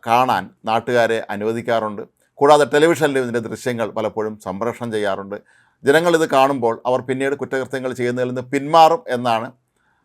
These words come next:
ആ, ഇറാനിലെ ഭരണകൂടം പറയുന്നത്. എന്നാൽ ഇതൊക്കെ തന്നെ ജനങ്ങളെ അടിച്ചമർത്തി ഭരിക്കാനുള്ള നീക്കത്തിൻ്റെ ഭാഗമാണ് എന്നാണ് ആരോപണം. രണ്ടായിരത്തി ഇരുപത്തിരണ്ടിലും ഇരുപത്തിമൂന്നിനും ഇടയിൽ അവിടെ പ്രക്ഷോഭം നടന്ന കാലത്തൊക്കെ തന്നെ നിരവധി പേരെയാണ്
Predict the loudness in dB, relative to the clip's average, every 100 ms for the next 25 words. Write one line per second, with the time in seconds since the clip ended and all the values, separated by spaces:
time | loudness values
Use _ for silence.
0 | -10 -6 -4 -4 -6 -4 2 2 4 0
1 | -2 -10 -6 -4 -2 -2 -6 -8 -4 -4
2 | -6 -10 -12 _ _ _ _ -4 2 6
3 | 6 4 0 0 2 2 2 2 -6 -8
4 | -4 -2 0 -2 0 -2 0 -4 -4 -4
5 | -4 -2 -2 -2 -2 -2 -4 -8 -8 -8
6 | -4 -4 -2 -4 -4 -6 -12 -8 -6 -8
7 | -10 -2 -2 -2 -8 -20 _ _ -4 4
8 | 4 4 -2 -4 -4 -4 -6 -6 -4 -2
9 | -4 -4 -6 -6 -2 2 2 0 -12 _
10 | -8 -6 -4 -6 -4 0 0 0 0 0
11 | 0 -2 -8 -10 -6 -6 -8 -8 -4 0
12 | 0 -2 -2 -2 0 -2 -4 -6